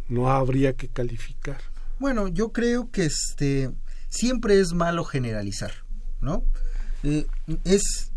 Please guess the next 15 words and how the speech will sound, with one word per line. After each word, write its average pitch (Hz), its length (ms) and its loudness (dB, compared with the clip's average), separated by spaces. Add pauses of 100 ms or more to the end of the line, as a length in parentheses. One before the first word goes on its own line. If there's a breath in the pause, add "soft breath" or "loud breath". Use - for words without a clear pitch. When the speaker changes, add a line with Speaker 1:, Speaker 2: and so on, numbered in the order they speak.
(140)
Speaker 2:
es, - 480 -2 (260)
eh, 156 240 0
innecesario, 160 840 0
es - 160 -2
ineficiente, 156 600 -4
es 143 100 -2
improductivo 139 720 -4 (340 soft breath)
satanizar 143 800 -2
a 170 60 0
la 147 80 0
inversión 131 460 -2
extranjera 135 500 -4
directa 120 360 -6
per 139 240 -8
se, 175 160 -8